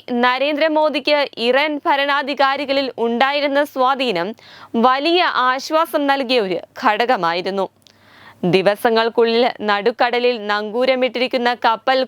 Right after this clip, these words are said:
കോൺസുലാർ ആക്സസ് നേടി ഇന്ത്യൻ നയതന്ത്ര ഉദ്യോഗസ്ഥർ പറന്നിറങ്ങി. മണിക്കൂറുകൾക്കുള്ളിൽ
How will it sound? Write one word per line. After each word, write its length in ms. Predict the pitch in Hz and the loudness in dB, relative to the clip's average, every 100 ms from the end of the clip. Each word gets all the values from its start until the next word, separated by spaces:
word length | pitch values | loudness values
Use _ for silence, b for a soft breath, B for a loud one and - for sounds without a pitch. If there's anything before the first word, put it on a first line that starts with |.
| 233 | 0
കോൺസുലാർ 600 | 233 247 302 233 175 226 B B B B 233 262 | -2 -2 -2 0 0 -4 B B B B 0 0
ആക്സസ് 420 | 277 311 311 285 | -2 -4 -2 0
നേടി 380 | 277 285 269 - - | 2 2 -2 -4 0
ഇന്ത്യൻ 480 | 240 247 294 285 262 | 0 2 0 2 0
നയതന്ത്ര 440 | 247 262 285 285 269 240 | 0 0 0 2 2 0
ഉദ്യോഗസ്ഥർ 640 | 226 277 247 247 180 156 - | 0 2 0 -2 -4 -6 -2
പറന്നിറങ്ങി. 680 | 175 185 190 190 196 196 - _ _ B B B B B B 262 | -2 -2 -2 -4 -2 -4 -6 _ _ B B B B B B 2
മണിക്കൂറുകൾക്കുള്ളിൽ 1160 | 294 330 320 381 381 339 349 330 311 320 294 | 2 -2 0 2 2 2 0 0 2 2 0